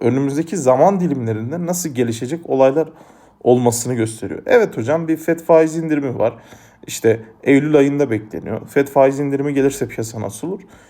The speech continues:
Ya ister istemez fed faiz indirimi geliyor. Faiz indiriliyor. Ne bekliyorsunuz? Piyasada kötü mü bekliyorsunuz? Ama şu tarih verenlerden, işte şu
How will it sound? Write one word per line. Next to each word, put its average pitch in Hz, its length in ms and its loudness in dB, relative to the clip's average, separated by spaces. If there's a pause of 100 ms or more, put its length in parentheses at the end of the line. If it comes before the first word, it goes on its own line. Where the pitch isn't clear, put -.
(140)
Ya 131 160 4
ister 226 300 0
istemez 160 420 -2
fed 170 160 -4
faiz 196 340 0
indirimi 196 380 -2
geliyor. 151 300 -2
Faiz 135 420 2
indiriliyor. 117 520 -4 (540)
Ne 165 160 2
bekliyorsunuz? 120 580 -2
Piyasada 123 400 -4
kötü 117 280 -4
mü 160 180 2
bekliyorsunuz? - 580 -10 (100)
Ama - 340 4 (460)
şu - 280 -6
tarih 151 460 2
verenlerden, 113 720 0 (120)
işte - 280 -2 (340)
şu - 200 -8